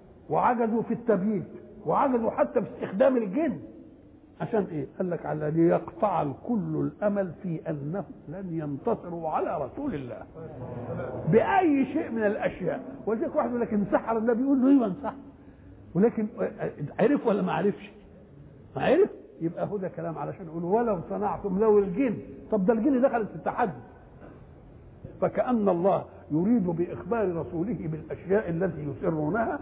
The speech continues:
يريد أن يخبره، يخبر الكل بأن الله لن يتخلى عنه،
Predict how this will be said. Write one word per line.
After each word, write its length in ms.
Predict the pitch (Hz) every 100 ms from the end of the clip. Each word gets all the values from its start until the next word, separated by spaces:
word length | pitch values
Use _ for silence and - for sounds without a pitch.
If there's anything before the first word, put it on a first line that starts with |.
| - - -
يريد 340 | 180 226 269
أن 260 | 233 220 214
يخبره، 480 | 196 185 269 262 339 - - -
يخبر 460 | 208 202 170 233 202
الكل 340 | 175 262 320 - -
بأن 300 | - 240 196
الله 340 | 180 180 190 175
لن 200 | 175 165
يتخلى 500 | 156 143 196 165 147
عنه، 240 | 123 117